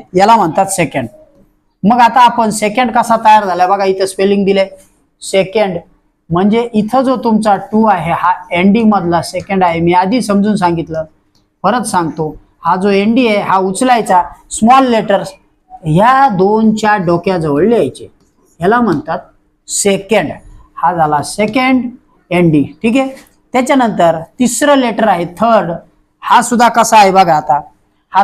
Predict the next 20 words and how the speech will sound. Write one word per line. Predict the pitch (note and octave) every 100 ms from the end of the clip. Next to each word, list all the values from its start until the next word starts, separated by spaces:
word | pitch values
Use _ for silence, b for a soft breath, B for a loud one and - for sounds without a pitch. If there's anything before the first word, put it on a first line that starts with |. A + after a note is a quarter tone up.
| G3
थर्ड | G#3+ A3+
म्हणजे | G#3+ G3+ G3
काय? | E3+ D3 - _ _ _ _ _ _ _ _ _ _ _ _ _ _ _ -
हा | E3
जो | A3 A3+
थर्ड | G#3 A3+
आहे, | G#3 D#3+ D#3 - _ _ _ _ _
हा | -
लिहितात | F#3 G3 G3 A3 G#3+
कसा | G3 -
ते | F#3 F#3+
समजून | F#3+ F#3+ G3+
सांगतो. | E3+ D#3+ D#3 D#3 D#3 - - -
बघा | F#3 A3+
इथं | A3 G#3+ F3+ D#3+ - _ _ _ _ _ _ _ - - - _ _ _ _ _
टी | C4+ C#4+ C#4+ C#4+
एच | G#3 A3 A3 - -
आय | F3+ F#3+ G3+ G#3+ -
आर | D3+ E3+ E3+
डी, | F3 F3+ D#3 -